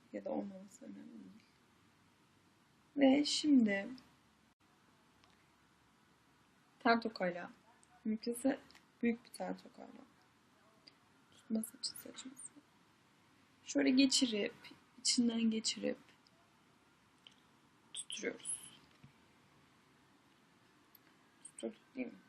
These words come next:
Tutturduk. Sonra bütün saçımızı alıyoruz ve topluyoruz ama, bir dakika, şuradaki saçı da alalım.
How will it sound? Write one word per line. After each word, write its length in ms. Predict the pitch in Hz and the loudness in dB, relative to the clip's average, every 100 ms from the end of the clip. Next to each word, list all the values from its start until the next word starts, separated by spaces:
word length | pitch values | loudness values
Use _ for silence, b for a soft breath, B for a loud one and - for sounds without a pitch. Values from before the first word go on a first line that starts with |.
| _ _ _ _ - | _ _ _ _ -20
Tutturduk. 400 | - - - - _ - _ b b b b _ - | -18 -14 -16 -18 _ -20 _ b b b b _ 2
Sonra 540 | 294 320 269 202 202 - - - _ _ _ _ | 6 8 8 6 2 -6 -20 -20 _ _ _ _
bütün 240 | - - | -6 0
saçımızı 600 | 285 285 262 226 190 - - | 2 2 2 0 -4 -8 -8
alıyoruz 460 | 214 214 226 220 202 - | -6 -2 -4 -4 -14 -8
ve 160 | 180 190 _ _ _ | -6 -6 _ _ _
topluyoruz 480 | - 240 - 190 190 - - | -2 -2 -4 -10 -10 -20 -10
ama, 200 | - 302 | 2 4
bir 960 | - - _ _ _ _ _ _ _ _ | 4 -2 _ _ _ _ _ _ _ _
dakika, 200 | - _ | -20 _
şuradaki 320 | - - - | -20 -20 -20
saçı 320 | - - - - | -20 -12 -12 -10
da 60 | |
alalım. 120 | - | -16